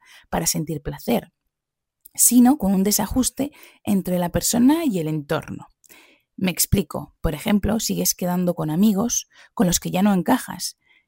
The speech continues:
vínculos que muchas veces se mantienen por inercia o por obligación o compromiso.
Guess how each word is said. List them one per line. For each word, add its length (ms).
vínculos 580
que 120
muchas 240
veces 180
se 80
mantienen 460
por 100
inercia 540
o 120
por 200
obligación 680
o 80
compromiso. 680